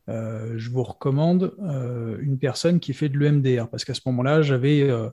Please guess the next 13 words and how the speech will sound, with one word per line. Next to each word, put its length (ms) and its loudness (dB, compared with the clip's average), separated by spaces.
euh, 120 -4
un 140 -4
traitement 400 -2
traumatique 600 -2
à 80 -2
faire 480 0
et 80 -4
elle, 160 0
c'était 240 -2
pas 160 0
son, 340 -2
son 180 0
milieu. 300 2